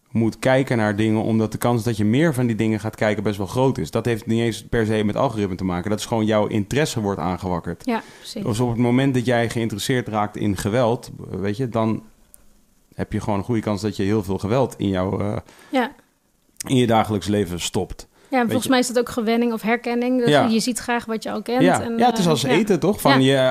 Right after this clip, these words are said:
Speaker 1: eh, als jij de, het eten wat jij gewoon regelmatig eet, eet je, dat blijf je regelmatig eten totdat je een bewuste keuze maakt om daarmee te stoppen.
Speaker 2: Ja.
Speaker 1: En, en, en, en in elk ander geval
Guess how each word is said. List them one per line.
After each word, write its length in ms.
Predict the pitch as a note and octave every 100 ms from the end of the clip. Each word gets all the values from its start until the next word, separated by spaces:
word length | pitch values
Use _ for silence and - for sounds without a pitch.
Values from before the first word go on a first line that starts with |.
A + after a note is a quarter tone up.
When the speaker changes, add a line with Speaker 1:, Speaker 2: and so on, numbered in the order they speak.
| B2+ A#2
Speaker 1:
eh, 80 | -
als 120 | A#2+
jij 220 | B2+ B2+
de, 80 | B2+
het 160 | -
eten 300 | - D3 C#3+
wat 120 | C3+ C3
jij 160 | B2+
gewoon 200 | A#2+ C3
regelmatig 440 | B2 B2+ B2+ A#2+ A2+
eet, 240 | D#3 D3
eet 160 | D3 E3+
je, 220 | D#3+ - -
dat 160 | A#2 C3+
blijf 220 | C#3+ F#3+
je 60 | C#3+
regelmatig 420 | C3+ C3+ B2+ A#2+
eten 280 | A#2+ D#3 A#2+
totdat 300 | D#3+ D3 D3
je 60 |
een 100 | C3+
bewuste 440 | B2 A2+ D#3+ F3+ D#3
keuze 300 | E3 D#3+ C3
maakt 280 | A#2+ A#2 -
om 140 | A#2+
daarmee 240 | A2+ A2+
te 80 | A2
stoppen. 340 | - D#3+ B2+ E2+ -
Speaker 2:
Ja. 200 | B3+ A3 -
Speaker 1:
En, 160 | B2
en, 180 | B2+ C3+
en, 280 | - C3 C3
en 140 | C#3+
in 120 | C3
elk 200 | C3+ D3+
ander 200 | - D#3
geval 560 | B2 A#2+ A#2+ A#2 A#2+ -